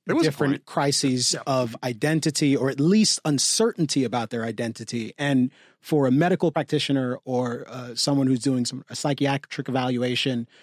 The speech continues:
Speaker 2: someone who's genuinely supportive, like, when a young person comes in and they have their mind set on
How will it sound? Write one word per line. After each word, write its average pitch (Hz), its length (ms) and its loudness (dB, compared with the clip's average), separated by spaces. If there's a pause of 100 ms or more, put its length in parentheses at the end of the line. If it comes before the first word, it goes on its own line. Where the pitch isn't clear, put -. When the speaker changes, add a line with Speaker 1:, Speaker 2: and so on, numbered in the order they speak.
(120)
Speaker 2:
someone 156 220 2
who's 147 180 0
genuinely 143 600 4
supportive, 143 640 0 (400)
like, 127 200 -4
when 139 120 2
a 131 40 2
young 175 200 4
person 151 300 2
comes 127 220 2
in 139 180 4
and 123 100 2
they 135 80 2
have 120 180 -2
their 131 120 2
mind 131 520 4
set - 440 0 (440)
on 120 500 -2